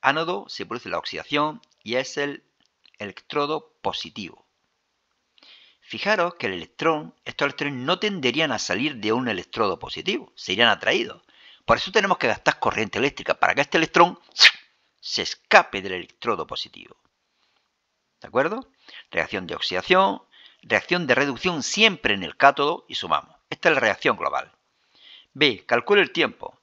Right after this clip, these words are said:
Ecuación de Faraday, despejamos el tiempo, sustituimos, calculamos y obtenemos un valor de veinticuatro mil noventa y siete segundos. ¿Cuántos son? ¿Cinco o seis horas o por ahí? ¿Siete horas? Y C, calcule el número de moles y volumen del gas cloro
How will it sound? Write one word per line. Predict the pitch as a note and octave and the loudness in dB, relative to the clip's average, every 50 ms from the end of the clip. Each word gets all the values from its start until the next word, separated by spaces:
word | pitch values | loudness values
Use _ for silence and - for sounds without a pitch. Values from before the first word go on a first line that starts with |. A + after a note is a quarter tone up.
| _ _ | _ _
Ecuación | G#2+ G2+ F#2 - E2+ - A2+ G#2+ A2 | -10 -8 -6 -6 -8 -8 -8 -8 -8
de | - | -6
Faraday, | - - A#2 A2 A2+ C3 D3+ D#3 E3 E3+ D#3+ | -4 0 2 4 6 6 6 6 4 2 -2
despejamos | C#3 A2+ - - - F2+ F#2+ G2 G2 G2+ | -4 -6 -4 -2 0 2 2 2 0 -2
el | G2 - | -6 -2
tiempo, | - D3+ D3 C#3+ - D#3 D#3 D3+ D#3+ F#3+ | -2 -2 -2 0 0 0 0 0 0 -2
sustituimos, | - - A2 - - - - A#2+ B2 B2+ C3 - | -8 -12 -12 -12 -12 -10 -8 -6 -6 -4 -2 2
calculamos | - A2+ - - A#2 A2 A2 G#2+ G#2+ | 2 2 2 4 4 4 4 4 0
y | G2 | -6
obtenemos | F#2+ - - F#2 G2 G2 G#2 | -4 -4 -4 -4 -4 -6 -2
un | G2+ | 0
valor | G2+ G2+ G2+ A2 A2 G2 | 2 4 4 2 2 0
de | A2+ A#2 A#2 | -4 -8 -8
veinticuatro | A2 G#2 F#2+ - - - G2 F#2+ - G2+ | -10 -12 -14 -14 -6 -4 -4 -4 -2 -4
mil | G#2 B2 C3+ C3 | -6 -6 -6 -6
noventa | A2+ G2 F#2+ - - | -6 -8 -8 -10 -10
y | F#2+ | -8
siete | - - G2 - F#2 | -6 -6 -6 -8 -8
segundos. | E2+ - F2+ E2+ - _ - - - _ _ _ _ _ _ _ _ _ _ _ _ _ _ _ _ _ _ _ _ _ _ _ _ _ _ - - - - - - - - - - _ _ _ _ - - | -8 -8 -8 -10 -12 _ -18 -20 -20 _ _ _ _ _ _ _ _ _ _ _ _ _ _ _ _ _ _ _ _ _ _ _ _ _ _ -20 -20 -20 -20 -20 -20 -20 -20 -20 -20 _ _ _ _ -16 -10
¿Cuántos | - - A#2+ - - - | -8 -8 -6 -6 -2 0
son? | B2 A#2+ G2+ - | 2 2 2 -2
¿Cinco | - - B2 - - | -6 -8 -6 -6 -6
o | - | -4
seis | - A2 A#2 A#2 | -2 -2 0 2
horas | C3 B2+ F#2 E2+ E2+ E2 | 2 2 2 0 0 -2
o | E2+ | -4
por | E2 F#2+ | -6 -6
ahí? | G#2 B2+ A#2+ F#2 | -6 -8 -8 -8
¿Siete | - - - A2 - G#2 | -8 -10 -8 -6 -4 -2
horas? | A#2+ G#2+ F#2+ D#2 - _ _ _ _ _ _ _ _ _ _ - - - _ _ _ _ _ _ | -2 -2 -4 -8 -14 _ _ _ _ _ _ _ _ _ _ -20 -20 -20 _ _ _ _ _ _
Y | - D#3 | -16 -2
C, | - D3 B2 - - - _ _ - - | 0 2 2 2 -2 -8 _ _ -16 0
calcule | - B2 A#2+ A#2 - - E3+ D#3+ | 4 4 4 6 6 6 6 6
el | C3+ | 6
número | C#3 C#3 C3+ C3 | 4 4 6 6
de | C3 | 6
moles | C#3+ E3 F3+ F#3+ G3+ - - - | 6 6 6 6 4 0 -2 -2
y | B2+ | -2
volumen | C3 A#2 B2+ D3 D#3 D#3+ D#3 C3+ | 2 2 2 2 2 0 -2 -2
del | A2 A2 G2+ | 0 0 2
gas | A2+ C#3+ D3 - | 2 0 0 0
cloro | - D3 D3 C3+ G2+ E2 - - _ | 4 4 6 6 4 2 -2 -6 _